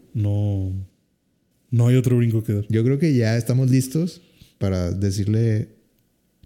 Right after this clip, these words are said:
Speaker 2: o sea, de-, a decir que las gráficas tres D ya con los polígonos, o sea, con las gráficas poligonales,
Speaker 1: Ujú.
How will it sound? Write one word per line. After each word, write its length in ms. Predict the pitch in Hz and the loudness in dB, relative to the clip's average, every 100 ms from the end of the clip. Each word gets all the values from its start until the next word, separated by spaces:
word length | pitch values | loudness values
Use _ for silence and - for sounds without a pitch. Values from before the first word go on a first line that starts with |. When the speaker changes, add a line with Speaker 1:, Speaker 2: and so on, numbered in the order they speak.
| - | -10
Speaker 2:
o 80 | |
sea, 160 | 98 101 | -4 -2
de-, 220 | 90 92 82 - - _ _ _ _ _ _ - | -2 -4 -8 -12 -20 _ _ _ _ _ _ -14
a 120 | 95 | -10
decir 380 | 98 101 110 110 | -6 -4 -2 -2
que 100 | 123 | -2
las 100 | 110 | -2
gráficas 440 | 104 104 110 113 | -2 -4 -4 -4
tres 220 | - 104 | -4 -2
D 280 | 104 107 151 - _ _ _ _ _ _ _ _ _ | 0 -2 -2 -8 _ _ _ _ _ _ _ _ _
ya 760 | - 95 92 87 87 87 98 - _ _ _ _ _ _ _ _ _ _ _ | -4 -2 -2 -2 -2 -4 -6 -10 _ _ _ _ _ _ _ _ _ _ _
con 520 | - 98 90 90 87 87 | -6 -2 0 0 0 0
los 140 | 95 | -2
polígonos, 420 | - 101 101 117 110 | -2 -2 0 0 -2
o 20 | |
sea, 140 | 95 | -2
con 120 | 95 | -2
las 80 | 95 | -2
gráficas 340 | 92 95 123 117 | -2 -2 -4 -2
poligonales, 840 | 117 104 101 90 95 143 - - _ | 0 0 2 0 0 -2 -6 -16 _
Speaker 1:
Ujú. 280 | 120 107 123 | -4 -2 -4